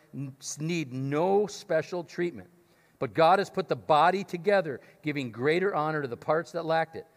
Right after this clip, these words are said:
so that there should be no division in the body, but that its parts should have equal concern for each other." If one part suffers, every part suffers. If, if with it, if one part is honored, every part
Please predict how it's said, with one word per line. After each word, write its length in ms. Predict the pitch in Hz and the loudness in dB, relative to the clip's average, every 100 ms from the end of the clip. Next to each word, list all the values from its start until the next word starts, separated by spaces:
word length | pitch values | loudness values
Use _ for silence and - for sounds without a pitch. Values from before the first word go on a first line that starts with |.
| _ _ | _ _
so 200 | - 165 | -4 0
that 180 | 160 160 | 2 2
there 140 | 170 151 | 0 -6
should 260 | - 139 | -6 -6
be 140 | 147 135 | -6 -6
no 680 | 139 147 175 196 208 233 - 123 | -4 2 4 6 4 4 -4 -4
division 880 | 165 127 156 247 180 143 113 92 110 _ _ - | -2 2 4 4 2 -6 -10 -12 -20 _ _ -8
in 160 | 147 170 | -4 0
the 80 | 170 | 2
body, 500 | 196 233 226 123 - _ _ _ _ _ - | 2 2 0 -4 -12 _ _ _ _ _ -4
but 160 | 147 160 | -2 2
that 280 | 165 170 | 4 2
its 200 | 156 - | -2 -6
parts 540 | - - 170 208 - - _ - | -8 0 2 2 -2 -20 _ -16
should 240 | - 143 | -8 -4
have 320 | 147 139 131 - | 0 0 -2 -8
equal 460 | 165 180 180 190 185 | -8 -8 -4 -4 -4
concern 840 | - 180 156 - 131 117 110 113 _ _ _ | -6 -8 -10 -10 -8 -6 -8 -10 _ _ _
for 160 | - 113 | -12 -10
each 260 | 113 - | -10 -8
other." 300 | 104 101 90 - _ _ - | -8 -8 -10 -20 _ _ -8
If 120 | 127 | -8
one 240 | 113 175 202 | 0 0 2
part 300 | - 196 190 | 2 2 2
suffers, 460 | - 196 220 190 | 0 0 0 -2
every 200 | 208 196 | 0 0
part 300 | 151 127 110 | -2 -4 -4
suffers. 300 | - 110 117 | -8 -10 -8
If, 80 | 143 127 120 - - | -10 -12 -20 -20 -8
if 180 | 156 147 _ | -6 -6 _
with 240 | 147 180 147 | -4 -4 -4
it, 160 | 104 _ - | -10 _ -6
if 140 | 143 | -4
one 240 | 143 190 | 0 0
part 260 | 185 180 180 | 0 0 0
is 120 | 156 | -2
honored, 340 | 196 160 196 202 | -2 0 0 0
every 220 | 175 180 | 0 0
part 320 | - 170 170 | 0 -2 -2